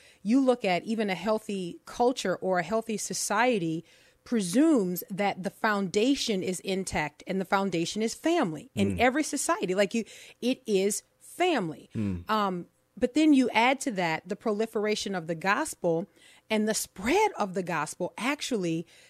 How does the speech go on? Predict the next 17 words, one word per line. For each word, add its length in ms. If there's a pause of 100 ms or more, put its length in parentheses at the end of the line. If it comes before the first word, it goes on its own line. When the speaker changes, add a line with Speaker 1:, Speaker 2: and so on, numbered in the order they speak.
(140)
Speaker 1:
depends 520
and 120
anticipates, 920 (400)
depends, 400
I'm 100
using 340
loosely, 460 (200)
but 260
anticipates 920 (360)
that 300 (220)
there 160
will 160
be 320
a 160
family 680
structure 640
intact 680